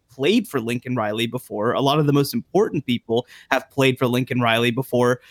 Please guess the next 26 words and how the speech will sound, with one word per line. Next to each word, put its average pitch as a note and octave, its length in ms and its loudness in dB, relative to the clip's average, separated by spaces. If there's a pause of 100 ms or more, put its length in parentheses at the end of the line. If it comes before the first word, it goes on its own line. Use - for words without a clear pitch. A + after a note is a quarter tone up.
(260)
And F#3 140 2
two, B3+ 200 4
they're, G3+ 280 2
like F3 220 0
you E3+ 60 0
said, D#3 220 0
they're D3+ 100 4
at C#3+ 120 -2
positions D3+ 600 2
that C3+ 100 2
I C3 100 2
think, B2+ 560 -2
uh, B2 340 0 (180)
could C#3+ 240 -2
be, C#3+ 160 2
contr-, - 300 -6
you D3 160 2
know, C3 120 2
could C#3 220 -4
be C#3 340 2 (300)
easy F3+ 320 4
to D3+ 100 2
slide D3 400 0
into, C3+ 380 0
like B2+ 340 -2
receiver. C3 560 -4